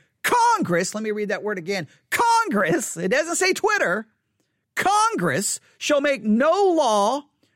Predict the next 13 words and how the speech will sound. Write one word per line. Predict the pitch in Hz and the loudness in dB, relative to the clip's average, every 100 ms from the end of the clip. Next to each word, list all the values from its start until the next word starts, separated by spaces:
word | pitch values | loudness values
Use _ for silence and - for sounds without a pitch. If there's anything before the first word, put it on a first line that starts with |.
| _ | _
respecting | 185 226 - - 247 285 320 285 | -2 0 0 -2 -2 -2 -2 -2
an | 233 | -2
establishment | 208 - 247 226 277 294 - 294 285 | -4 -2 -2 -2 -2 -6 -6 -4 -2
of | 240 226 | -2 -2
religion | 285 240 170 123 147 247 _ _ _ _ _ | -2 0 0 0 -4 -4 _ _ _ _ _
or | 247 269 | 2 2
prohibiting | - 247 202 262 302 302 294 | 2 2 2 2 0 -4 -4
the | 254 | -4
free | 277 269 | -2 -2
exercise | 262 262 226 240 220 | -2 -4 -2 0 0
thereof | 220 220 202 196 - | 0 2 2 0 -2
or | 277 339 359 359 311 - | 0 2 4 2 0 -2
abridging | 269 202 233 349 320 185 220 220 202 | -4 -2 -2 -2 -2 -2 -2 -2 -8